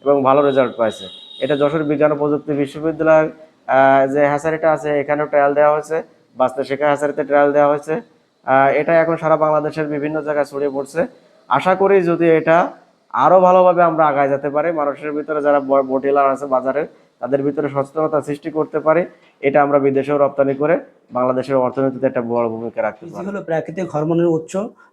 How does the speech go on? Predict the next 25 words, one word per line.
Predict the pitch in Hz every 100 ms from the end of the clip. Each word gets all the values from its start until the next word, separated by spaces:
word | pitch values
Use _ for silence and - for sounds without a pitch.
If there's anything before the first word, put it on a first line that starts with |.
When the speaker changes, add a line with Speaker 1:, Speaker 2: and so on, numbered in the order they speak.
| -
Speaker 2:
যা | 143
হ্যাচারিতে | 151 151 156 160 170
মাছের | 156 147 160
রেণু | 147 147
উৎপাদনে | 151 - 143 143 143
ব্যবহৃত | 135 135 139 139
হয়। | 117 110 113 _ _ - - 135
দুহাজার | 151 170 180
একুশ | 180 - -
সালে | 190
আমি | 180 165
যখন | 165 165 175
ওয়ার্ল্ড | 175 147 156
ফিশের, | 156 175 190 175 185 _ - - _ _ _ -
আহ, | 143 143
সাথে | 143 156 165
কাজ | 160 156 -
করি, | 180 208 269 - _ _ -
তখন | 147 147 170
এই | 170
পিজি | 165 156
সম্পর্কে | 160 165 160 165 160
আমার | 156 156
ধারণা | 127 151 156
আসে | 156 156 208